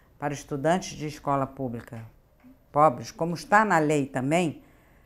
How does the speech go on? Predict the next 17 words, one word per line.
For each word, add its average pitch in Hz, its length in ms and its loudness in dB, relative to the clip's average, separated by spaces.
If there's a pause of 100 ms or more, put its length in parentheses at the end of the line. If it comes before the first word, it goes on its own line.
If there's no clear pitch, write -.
(120)
na 131 100 -2
lei 147 200 4
de 135 100 -2
cotas, 165 680 2
é, 139 260 -4
são 147 220 -2
estudantes 170 500 -2
de 165 80 -10
escola 135 360 -2
pública 190 580 -4 (760)
e 214 180 0
negros, 156 720 0 (1120)
né, 135 280 -6 (300)
pretos 160 480 -2
e 143 80 -10
pardos. 117 640 -6 (800)
Bom, 135 340 0